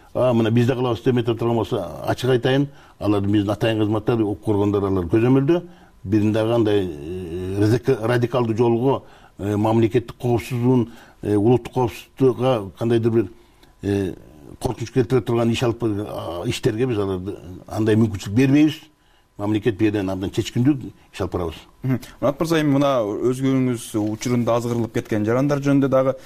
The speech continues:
Speaker 2: сөз кылдыңыз. Мына ал жактагы өзгөрүп аткан кырдаал жөнүндө дагы сүйлөштүк.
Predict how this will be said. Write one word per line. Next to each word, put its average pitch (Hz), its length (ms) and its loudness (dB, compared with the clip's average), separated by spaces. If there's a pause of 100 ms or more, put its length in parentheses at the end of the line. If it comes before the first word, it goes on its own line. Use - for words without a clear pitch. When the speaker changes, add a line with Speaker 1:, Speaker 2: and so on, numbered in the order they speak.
(200)
Speaker 2:
сөз - 240 -2
кылдыңыз. 117 480 0
Мына 107 380 2
ал 117 100 2
жактагы 110 640 0 (280)
өзгөрүп 113 340 0
аткан 113 180 -4
кырдаал 127 540 -2
жөнүндө 117 300 -2
дагы 107 180 0
сүйлөштүк. 160 460 -4